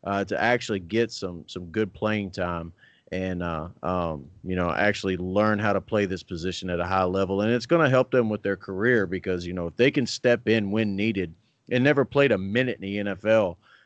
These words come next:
uh, like a guy like Rasul Douglas. I mean, yeah, he was a, uh, third round draft pick in, in, uh, twenty seventeen, but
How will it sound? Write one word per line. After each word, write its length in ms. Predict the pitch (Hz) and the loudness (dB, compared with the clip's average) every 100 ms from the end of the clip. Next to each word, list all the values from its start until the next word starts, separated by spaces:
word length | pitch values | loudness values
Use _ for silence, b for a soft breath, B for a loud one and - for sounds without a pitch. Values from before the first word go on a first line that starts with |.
| b | b
uh, 320 | 92 92 80 73 101 _ _ _ _ _ - | -4 -2 -4 -6 -14 _ _ _ _ _ -4
like 200 | 110 131 | 2 2
a 80 | 127 | 4
guy 180 | 123 120 | 4 4
like 200 | 117 117 | 4 2
Rasul 380 | 123 110 117 107 | 2 2 0 -2
Douglas. 520 | 107 120 98 67 92 | 2 0 0 -10 -8
I 80 | 98 | -6
mean, 180 | 98 | -4
yeah, 160 | 104 107 | 0 0
he 160 | 113 123 | 2 2
was 340 | 120 131 110 | 4 4 4
a, 220 | 107 104 | 0 2
uh, 180 | 104 101 | 2 0
third 260 | - 120 113 | 2 2 4
round 220 | 113 101 | 0 2
draft 260 | 110 107 | 2 2
pick 200 | 110 104 | 0 -4
in, 200 | 92 90 - | -6 -10 -10
in, 400 | 90 92 82 58 | -10 -8 -10 -10
uh, 140 | 73 73 | -10 -10
twenty 280 | - 131 98 | -6 -4 -2
seventeen, 680 | 120 113 90 - 131 143 90 | 2 2 2 0 2 4 4
but 220 | 95 | 0